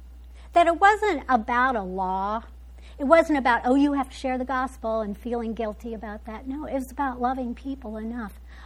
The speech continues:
about loving God enough that I want Him to be glorified, about wanting people to hear this gospel. So,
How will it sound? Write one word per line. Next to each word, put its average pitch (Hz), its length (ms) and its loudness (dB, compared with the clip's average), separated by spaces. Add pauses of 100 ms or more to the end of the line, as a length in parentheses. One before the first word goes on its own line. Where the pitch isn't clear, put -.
about 277 340 2
loving 277 340 4
God 269 280 2
enough 254 320 0
that 233 220 -2
I 294 200 2
want 254 220 -2
Him 262 240 0
to 262 80 -6
be 254 120 -6
glorified, 247 760 -6 (300)
about 269 420 4
wanting 349 400 4
people 240 500 -4 (380)
to 247 320 -2 (760)
hear 302 320 2
this 226 280 -2
gospel. 220 580 -10 (2000)
So, - 420 4